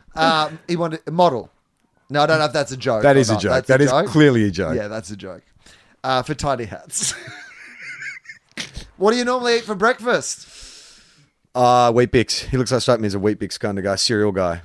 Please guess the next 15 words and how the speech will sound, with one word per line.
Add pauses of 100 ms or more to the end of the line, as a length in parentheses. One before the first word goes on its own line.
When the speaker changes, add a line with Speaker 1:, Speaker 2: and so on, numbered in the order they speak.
(160)
Speaker 1:
Eggs. (420)
Speaker 2:
Yeah. (340)
Speaker 1:
Eats
eggs
for
breakfast.
Speaker 2:
Good
on
him. (400)
Speaker 1:
Uh,
your
last
meal
would
be.